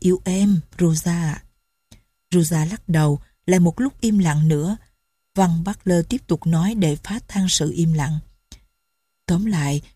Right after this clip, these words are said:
trong thiên nhiên tất cả đều thay đổi. Hoa mùa xuân được thay bằng các thứ hoa khác,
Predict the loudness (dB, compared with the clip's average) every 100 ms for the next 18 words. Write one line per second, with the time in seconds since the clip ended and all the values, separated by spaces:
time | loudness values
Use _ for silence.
0 | _ -2 0 0 0 4 2 2 -2 -6
1 | -2 -2 2 2 0 -2 -4 -2 -2 -4
2 | -6 -14 _ _ 2 4 4 2 0 2
3 | 2 0 -2 -4 -2 0 -2 -4 -8 -4
4 | -4 -2 -2 -2 -4 -6 -8